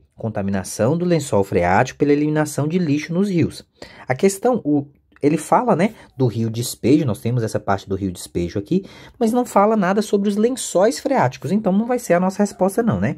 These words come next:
Então não é A nem B. Letra C, a ocor-, ocorrência de enchente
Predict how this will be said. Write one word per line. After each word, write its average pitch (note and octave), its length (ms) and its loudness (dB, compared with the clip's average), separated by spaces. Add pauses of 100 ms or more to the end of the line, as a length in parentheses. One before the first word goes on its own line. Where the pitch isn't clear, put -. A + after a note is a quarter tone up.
(160)
Então F#2+ 140 -10
não G2 160 0
é G#2+ 140 2
A D3 300 2
nem G#3 160 0
B. A2 260 -2 (420)
Letra A#3+ 280 6
C, - 340 -4 (480)
a A2+ 160 4
ocor-, A2+ 400 4
ocorrência A#2 600 0
de F#3+ 120 2
enchente G#2 680 0